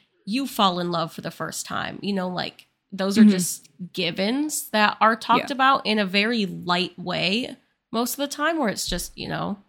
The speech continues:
Speaker 1: seen
Speaker 2: Yeah.
Speaker 1: as completely normal. This is bound to happen at some point in your life. And so, you know, like, you, you grow up, like, Sarah, when she was growing up, fully expected to,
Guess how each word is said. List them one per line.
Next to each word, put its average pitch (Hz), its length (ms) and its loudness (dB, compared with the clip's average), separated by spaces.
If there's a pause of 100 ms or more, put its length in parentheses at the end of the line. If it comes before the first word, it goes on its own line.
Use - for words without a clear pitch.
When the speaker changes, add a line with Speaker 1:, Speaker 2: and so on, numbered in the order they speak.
(500)
Speaker 1:
seen 208 220 2
Speaker 2:
Yeah. 190 120 2
Speaker 1:
as 185 140 -2
completely 185 480 -4
normal. 180 320 -2
This 208 220 -4
is 175 80 -8
bound 165 280 -2
to 196 60 -8
happen 180 320 -6
at 170 120 -4
some 175 220 -4
point - 240 -8
in 170 100 -6
your 160 140 -6
life. 175 460 -4 (500)
And 208 100 -6
so, 185 640 0 (340)
you 240 100 -2
know, 208 420 0
like, 196 220 -6
you, 220 540 -2
you 220 180 0
grow 208 300 2
up, 214 380 0
like, 226 140 -4
Sarah, 240 400 2
when 233 160 0
she 233 140 -2
was 240 120 -4
growing 190 300 0
up, 190 260 -4
fully 196 540 -2
expected 208 600 -4
to, 208 360 -2